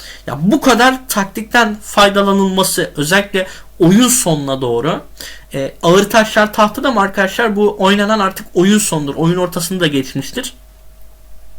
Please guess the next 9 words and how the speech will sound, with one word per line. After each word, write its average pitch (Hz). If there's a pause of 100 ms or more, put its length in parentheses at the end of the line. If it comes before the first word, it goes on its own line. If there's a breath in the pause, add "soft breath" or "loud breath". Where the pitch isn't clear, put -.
(600 loud breath)
Kale 269
F 269
sekiz. 269 (280)
Çok -
tatlı 240
bir 302
hamle. 156 (120)
Alamıyorum 254
fille. 202